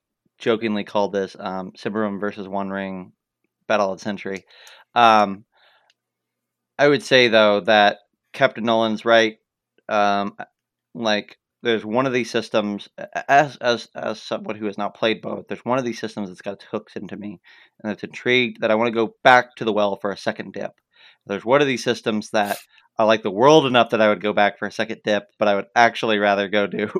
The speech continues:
<laughs> try it at a different, like, uh, uh, uh, uh, the system that Nolan, um, mentioned, or the, or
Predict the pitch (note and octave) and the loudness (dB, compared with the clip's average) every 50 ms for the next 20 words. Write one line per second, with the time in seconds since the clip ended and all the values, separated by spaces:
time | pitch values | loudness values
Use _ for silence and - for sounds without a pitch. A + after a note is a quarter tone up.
0 | - - - - - - - _ _ _ - - B2 A#2 A2 G#2 A2 G#2+ G#2 G2 | -10 -10 -16 -20 -20 -20 -20 _ _ _ 2 6 6 8 8 6 4 2 2 2
1 | F#2 A2+ A2 A2+ A2+ A2 - A2 A2 G#2 - - G#2+ G#2+ G2+ G#2 - - G#2+ G2+ | 0 0 2 2 2 2 2 2 0 0 0 0 0 2 2 2 2 2 2 2
2 | G2+ - - - - - - - - A3 - - - - - - - - G#3+ G#3 | 2 2 0 -2 -4 -4 -6 -6 -8 -8 -8 -6 -6 -6 -8 -8 -10 -16 -18 -16
3 | - - G#2+ - - G2+ F#2+ G2 G#2+ A2+ A2 A2 A2+ A2+ A2+ A2+ A2 A2 A2 - | -10 -10 -10 -10 -8 -10 -10 -10 -8 -4 -2 0 0 0 0 0 -2 -4 -6 -10
4 | _ _ _ _ _ _ _ _ _ - A2 G#2+ G#2+ G#2 G#2 G#2 G#2+ - - - | _ _ _ _ _ _ _ _ _ -4 0 0 2 2 0 0 -4 -8 -12 -12
5 | - C3 B2 A#2+ A2 G#2+ - A#2 G#2 G#2+ G#2 - G2+ G2+ G2 G2 G2 G2 - A2+ | -10 -6 -6 -6 -6 -2 -2 -2 -2 -2 -4 -4 -4 -4 -2 -2 -4 -4 -6 -4
6 | G#2 G2 F#2+ F#2+ F#2+ | -4 -4 -4 -4 -6